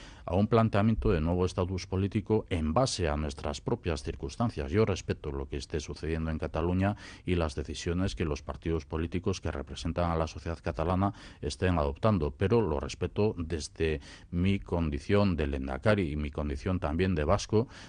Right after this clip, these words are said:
de entender que en Cataluña se viven sus propias circunstancias, sus propias realidades, que son diferentes a las nuestras, y en cualquier caso, a mí como lehendakari lo que me gustaría es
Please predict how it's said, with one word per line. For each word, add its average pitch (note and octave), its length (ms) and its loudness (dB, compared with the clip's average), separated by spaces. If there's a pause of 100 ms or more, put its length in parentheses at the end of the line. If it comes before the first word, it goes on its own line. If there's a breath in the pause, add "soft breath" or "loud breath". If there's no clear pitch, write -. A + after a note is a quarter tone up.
de F#2 420 2
entender D2+ 540 0
que F2+ 160 0
en E2 100 2
Cataluña D#2 500 -2
se - 140 -4
viven F#2+ 220 4
sus - 240 -6
propias G2 400 0
circunstancias, D#2+ 640 -4
sus - 160 -10
propias G2+ 340 0
realidades, D#2+ 560 2
que D#2+ 120 -4
son G#2+ 260 2 (300 loud breath)
diferentes F#2 640 -2
a E2+ 60 0
las D2 180 0
nuestras, G#2 500 0
y F2+ 140 2
en D2+ 120 0
cualquier D2 380 0
caso, A2 400 0 (300 soft breath)
a D2+ 100 -2
mí F2 120 2
como F#2 280 4
lehendakari F2 480 2
lo E2 140 2
que D#2 80 -4
me C#2+ 100 0
gustaría D2+ 520 -2
es F#2+ 180 -2